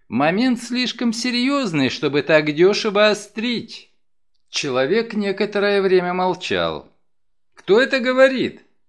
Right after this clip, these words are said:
«Это Леля Селезнева с факультета журналистики. С кем имею честь?»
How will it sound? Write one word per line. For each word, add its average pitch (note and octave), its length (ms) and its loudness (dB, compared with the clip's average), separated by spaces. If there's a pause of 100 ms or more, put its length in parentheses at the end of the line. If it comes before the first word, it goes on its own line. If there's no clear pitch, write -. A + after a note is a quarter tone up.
(480)
«Это A3+ 360 0
Леля A#3 400 0
Селезнева D3 760 -2
с - 80 -8
факультета D#3+ 680 -2
журналистики. C3 1200 -2 (420)
С - 120 -12
кем B3 280 -2
имею B3+ 260 0
честь?» - 680 -6